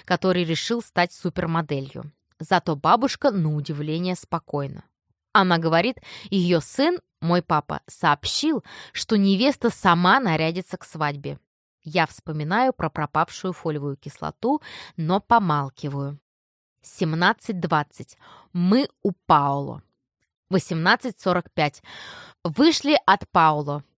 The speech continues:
Я потрясена прической, которую Пауло своял бабуле. Ничего общего с мамашей из фильмов Хьюза. Перед нами дама из фешенебельного загородного клуба. Девятнадцать ноль ноль. Прибываем в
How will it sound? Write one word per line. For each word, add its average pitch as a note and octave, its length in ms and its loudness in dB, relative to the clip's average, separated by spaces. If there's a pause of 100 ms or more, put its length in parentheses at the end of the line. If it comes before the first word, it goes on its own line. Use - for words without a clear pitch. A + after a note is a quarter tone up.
(220)
Я A#3+ 280 0
потрясена G#3+ 640 0
прической, G#3+ 640 -4
которую E3+ 400 -4
Пауло G3+ 420 4
своял E3 420 -2
бабуле. D3+ 540 -4 (220)
Ничего C4 640 4
общего C#4+ 400 2
с - 100 -4
мамашей G3 480 2
из - 220 -8
фильмов F3+ 340 -6
Хьюза. D3+ 560 -8 (120)
Перед E3 260 -4
нами E3 240 0
дама G3 480 4 (100)
из - 180 -6
фешенебельного F#3+ 1000 -2
загородного D#3+ 640 0
клуба. D3+ 540 -6 (600)
Девятнадцать F3 840 0
ноль F3 300 0
ноль. D3+ 320 -4 (580)
Прибываем F#3 720 2
в - 160 -20